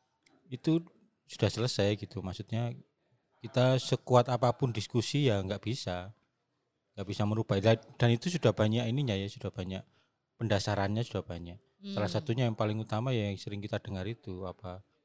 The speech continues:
Speaker 1: eh, Yesus memilih, eh, dua belas rasulnya ya pria, lalu dua belas orang tuh memilih murid-muridnya juga pria semua.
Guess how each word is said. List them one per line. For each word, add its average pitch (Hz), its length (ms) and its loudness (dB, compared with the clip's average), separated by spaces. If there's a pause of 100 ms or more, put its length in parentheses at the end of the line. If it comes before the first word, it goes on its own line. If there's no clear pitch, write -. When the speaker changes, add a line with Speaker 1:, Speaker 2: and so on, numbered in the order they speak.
(560)
Speaker 1:
eh, 92 340 -8
Yesus 95 300 -2
memilih, 101 560 -4 (580)
eh, 95 300 -6
dua 98 160 -4
belas 98 180 -2
rasulnya 104 720 -4 (400)
ya 98 220 -6
pria, 98 400 -4
lalu 104 480 -4 (800)
dua 98 160 -4
belas 98 320 -4
orang 101 240 -2
tuh 123 140 -4
memilih 104 500 -4 (240)
murid-muridnya 104 480 -6
juga - 240 -10
pria 92 320 -6
semua. 87 480 -12